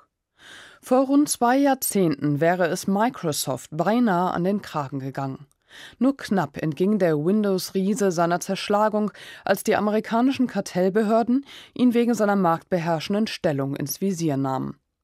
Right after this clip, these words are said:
Dagegen waren Google, Facebook und Co. bisher weitgehend unbehelligt.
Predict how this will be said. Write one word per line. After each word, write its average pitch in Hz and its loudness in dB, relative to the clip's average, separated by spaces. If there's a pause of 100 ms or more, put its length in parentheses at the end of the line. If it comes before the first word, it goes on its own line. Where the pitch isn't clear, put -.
(440)
Dagegen 196 2
waren 185 2
Google, 214 2
Facebook 185 -2
und 156 0
Co. 233 0
bisher 233 0
weitgehend 185 0
unbehelligt. 151 -2